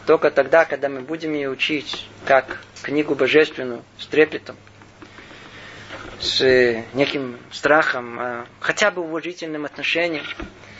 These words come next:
Когда мы, мы будем всё учить, сразу же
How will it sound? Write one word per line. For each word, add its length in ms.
Когда 240
мы, 160
мы 520
будем 220
всё 220
учить, 680
сразу 380
же 280